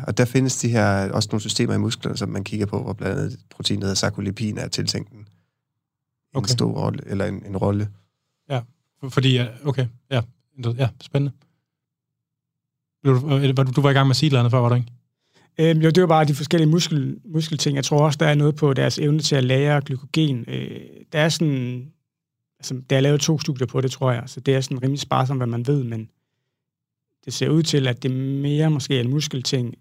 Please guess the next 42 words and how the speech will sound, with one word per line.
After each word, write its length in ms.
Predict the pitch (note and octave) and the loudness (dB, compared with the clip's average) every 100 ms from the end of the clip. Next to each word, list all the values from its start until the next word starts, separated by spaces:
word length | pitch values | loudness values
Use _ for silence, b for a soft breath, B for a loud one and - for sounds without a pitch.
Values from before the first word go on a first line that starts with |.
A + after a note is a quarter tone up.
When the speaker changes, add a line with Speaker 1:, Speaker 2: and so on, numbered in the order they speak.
| _ | _
Speaker 3:
end 220 | C3 B2 | -14 -12
det 300 | B2 B2 A#2 | -10 -10 -8
er 140 | A2+ A#2+ - | -8 -10 -12
en 200 | - - - - - _ _ - | -14 -16 -18 -20 -20 _ _ -4
fedtting. 500 | C#3+ C3+ - A#2 - _ | -2 -2 -4 -8 -12 _
Og 80 | C3 | 0
det 60 | E3+ | 2
er 40 | |
så 140 | F#3+ D3+ | 4 2
på 140 | - | 0
trods 340 | C3 D#3 D#3+ D3+ | -2 2 2 2
af, 120 | A#2+ | 0
at 240 | A#2+ A#2 - b b b b | 0 -4 -8 b b b b
nogle 140 | C3 D3 | 0 0
af 60 | |
de 100 | C#3 | 4
allermest 300 | C#3 C3+ B2+ | 4 4 2
citerede 420 | - B2 F3+ D3+ A#2 | 0 0 2 4 2
artikler, 720 | - D#3+ D#3 C#3 - C#3+ D3+ | 0 0 0 -4 -4 -8 -4
der 160 | C#3 | 0
er 40 | C3 | 4
derude 320 | C3 C3 C3 | 4 4 2
og 80 | A#2+ | 2
mest 160 | B2 | 0
omtalte, 460 | C#3+ E3+ E3 C3 A2+ | 2 2 2 0 0
det 180 | D#3 C#3 | 2 4
handler 240 | D3+ C#3 | 4 4
om, 220 | B2 A#2+ | 4 2
omkring 380 | A2 G#2+ C3+ A#2 | -2 0 -2 -2
de 80 | G#2+ | -4
har 100 | A2 | -4
mere 220 | A#2 B2+ | 0 0
brunt 320 | A#2+ C#3+ B2+ | 2 2 2
fedtvæv, 440 | - C#3+ C#3 A#2 A#2 | 0 0 0 -2 0
og 80 | |
om 160 | A#2 A2 | -2 -4
de 160 | G#2+ A2 | -6 -6
har 60 | |
mere 280 | A2+ B2+ B2+ B2 b b b _ _ | -2 0 0 -2 b b b _ _
af 60 | |
de 120 | B2+ A#2+ | -8 -4
her 140 | A#2+ | -4